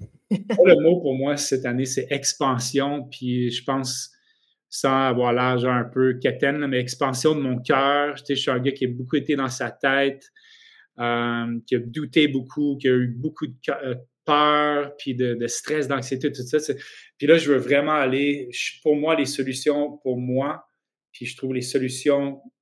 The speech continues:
Speaker 2: pour, pour nous, puis la planète, vont se trouver dans le cœur. Tu sais, fait que toutes les pratiques que je peux faire, tu sais, comme « What would love do ? » Qu'est-ce que l'amour ferait en ce moment ?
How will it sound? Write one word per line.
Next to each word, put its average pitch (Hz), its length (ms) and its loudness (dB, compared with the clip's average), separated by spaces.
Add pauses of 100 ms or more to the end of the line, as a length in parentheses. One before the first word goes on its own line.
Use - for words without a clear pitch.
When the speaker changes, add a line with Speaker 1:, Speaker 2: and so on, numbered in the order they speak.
(320)
Speaker 2:
pour, 123 300 -2
pour 127 160 2
nous, 147 300 -2
puis 170 100 -12
la 131 120 0
planète, 131 500 -2 (260)
vont 127 140 -2
se - 100 -8
trouver 131 240 0
dans 127 160 0
le 123 80 -8
cœur. 123 420 -2
Tu 139 120 -4
sais, 131 40 -2
fait 123 140 -2
que - 80 -18
toutes 190 180 2
les 165 100 0
pratiques 156 520 -4
que 135 60 -2
je - 120 -8
peux 131 140 2
faire, 135 380 0
tu - 540 -10
sais, - 20 4
comme « 147 200 2
What 170 240 6
would 156 200 4
love 135 260 4
do ? » 117 320 -2
Qu'est-ce 180 200 0
que 175 100 4
l'amour 143 480 2
ferait 139 200 0
en 127 140 -2
ce - 160 -8
moment ? 113 220 -6